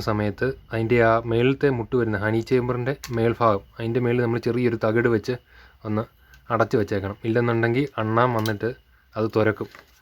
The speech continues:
അണ്ണാൻ ഈ മുളയൊക്കെ കാണുമ്പോൾ ഒരു പ്രത്യേക ഇതാണ്, അതുകൊണ്ട് അത് തുരന്ന് കളയാനുള്ള സാധ്യതയുണ്ട്. അതിൻ്റെ ആ മേൽഭാഗത്ത് അതുകൊണ്ട് നമ്മളെപ്പോഴും ഒരു തകിട് കട്ടിയുള്ള എന്തെങ്കിലും ഒരു സാധനം വെച്ച് അടച്ചേക്കണം. എന്നിട്ട് നമ്മൾ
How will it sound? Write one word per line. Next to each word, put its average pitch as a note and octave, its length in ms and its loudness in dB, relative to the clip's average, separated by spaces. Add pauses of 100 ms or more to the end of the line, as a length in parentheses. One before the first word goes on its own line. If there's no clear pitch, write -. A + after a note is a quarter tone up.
(140)
അണ്ണാൻ A#2+ 340 2
ഈ - 20 2
മുളയൊക്കെ A#2+ 480 0
കാണുമ്പോൾ A2 340 2
ഒരു A2 120 0 (680)
പ്രത്യേക A2+ 400 2
ഇതാണ്, F#2+ 240 -2
അതുകൊണ്ട് G#2+ 300 -2
അത് A2 100 2 (260)
തുരന്ന് A#2+ 280 2
കളയാനുള്ള A2+ 340 2
സാധ്യതയുണ്ട്. G2+ 340 -2
അതിൻ്റെ A2 240 -2
ആ - 20 0 (140)
മേൽഭാഗത്ത് B2 480 0
അതുകൊണ്ട് A#2 200 0
നമ്മളെപ്പോഴും A2+ 360 -2
ഒരു A#2+ 100 -2 (440)
തകിട് A#2+ 280 2 (280)
കട്ടിയുള്ള A#2 380 0
എന്തെങ്കിലും A2+ 340 0
ഒരു G#2 120 -4
സാധനം A2 280 0
വെച്ച് G#2+ 200 -6 (180)
അടച്ചേക്കണം. G2+ 500 -6 (460)
എന്നിട്ട് A2+ 220 0
നമ്മൾ A#2+ 200 2